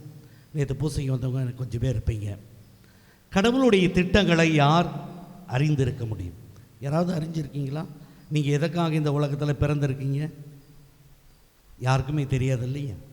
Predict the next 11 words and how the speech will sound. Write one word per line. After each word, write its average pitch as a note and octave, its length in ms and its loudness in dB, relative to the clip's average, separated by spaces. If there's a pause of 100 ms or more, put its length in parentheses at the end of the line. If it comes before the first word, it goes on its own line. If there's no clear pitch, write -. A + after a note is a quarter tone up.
(680)
ஆனால் C#3+ 520 6 (480)
உங்களுடைய E3+ 640 6 (120)
பிறப்புக்கும் G#3+ 800 4
ஒரு E3+ 220 6
பொருள் F#3 480 6
உண்டு, D3+ 300 2 (600)
அர்த்தம் D3 500 0
உண்டு. B2+ 300 0 (1200)
உங்களுடைய F#3 540 6
பிறப்பின் F#3 480 4
மூலமாக D#3+ 520 6